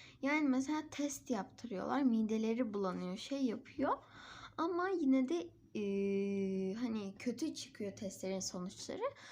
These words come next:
ama yine de alkol almayı sürdürüyorlar. Fiziksel ve psik-, psikolojik etki yarattıklarını biliyorlar ama alkol almayı yine devam ediyorlar.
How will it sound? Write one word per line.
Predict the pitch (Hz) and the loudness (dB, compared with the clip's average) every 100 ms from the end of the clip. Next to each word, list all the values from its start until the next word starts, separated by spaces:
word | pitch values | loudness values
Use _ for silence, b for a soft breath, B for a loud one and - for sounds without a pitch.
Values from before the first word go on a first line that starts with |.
| B - | B 2
ama | 277 | 4
yine | 320 302 247 | 4 4 2
de | 339 523 523 B B | 2 0 -2 B B
alkol | - 240 262 330 285 | -2 0 0 0 0
almayı | 240 233 320 440 | 2 2 0 -2
sürdürüyorlar. | - 240 196 220 226 226 - - - B B B | -2 -2 0 0 0 0 -2 -4 -8 B B B
Fiziksel | - 220 226 330 320 | -8 -8 -6 -4 0
ve | 269 233 | 0 0
psik-, | - - 269 269 - - | -4 -6 -6 -8 -14 -8
psikolojik | - - - 254 269 269 269 | -8 -4 2 4 6 4 4
etki | 254 - | 0 -2
yarattıklarını | 233 226 220 262 - - - 220 208 196 | -2 -2 -4 -6 -10 -8 -4 -2 -2 -2
biliyorlar | 190 220 302 415 466 622 - B B B | -2 2 2 4 4 2 -6 B B B
ama | - 302 370 640 - 262 | 0 4 4 2 0 2
alkol | 254 269 349 330 | 2 2 2 4
almayı | 277 262 277 381 403 | 6 6 6 2 0
yine | 262 277 320 220 | 2 4 6 6
devam | 185 214 180 180 175 | 4 2 0 0 -2
ediyorlar. | 226 - - - 233 - - | -4 -6 -8 -10 -14 -16 -20